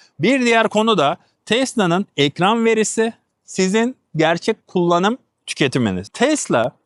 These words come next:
park pozisyonundayken araçtaki tüketimleri yazmıyor. Bu nasıl oluyor? Şimdi siz araca bakıyorsunuz, diyorsunuz ki,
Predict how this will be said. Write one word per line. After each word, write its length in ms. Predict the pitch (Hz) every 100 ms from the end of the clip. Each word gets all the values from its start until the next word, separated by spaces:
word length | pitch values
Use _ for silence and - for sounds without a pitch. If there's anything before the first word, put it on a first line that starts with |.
| _
park 300 | - 220 -
pozisyonundayken 1120 | 196 180 170 - 170 160 143 170 180 - 101 - _ _ _ _ _ _ _ 127
araçtaki 840 | 247 277 233 - 226 214 202 165
tüketimleri 880 | - 254 - 208 196 151 113 104 147 - _
yazmıyor. 580 | 143 160 151 123 90 85 - _ _ 160
Bu 140 | 262
nasıl 260 | 277 - 185
oluyor? 340 | 113 92 95 - _ _ _
Şimdi 500 | - 175 143 117 110
siz 300 | - 254 285
araca 420 | - 247 247 233 196
bakıyorsunuz, 640 | 190 262 247 - 151 156
diyorsunuz 520 | 170 180 240 254 -
ki, 240 | - 190